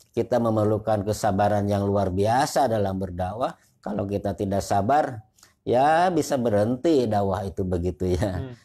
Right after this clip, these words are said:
Speaker 1: Jadi memang ini ya. Jadi bagaimana kita juga harus belajar kepada orang-orang terdahulu,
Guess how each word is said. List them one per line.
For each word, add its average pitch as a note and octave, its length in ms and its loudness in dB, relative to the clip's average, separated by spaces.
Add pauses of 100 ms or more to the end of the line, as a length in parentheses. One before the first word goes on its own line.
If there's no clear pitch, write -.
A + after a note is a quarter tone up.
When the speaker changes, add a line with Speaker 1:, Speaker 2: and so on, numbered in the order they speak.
Speaker 1:
Jadi A#2 260 2
memang D#3+ 240 2
ini G#2+ 540 -2
ya. F2+ 240 -6 (320)
Jadi A#2 160 2
bagaimana B2 500 2
kita B2+ 220 -2
juga A#2+ 240 0
harus C3+ 240 -2
belajar G#2 800 2 (420)
kepada A2 400 2
orang-orang G#2+ 540 2
terdahulu, F2 840 -8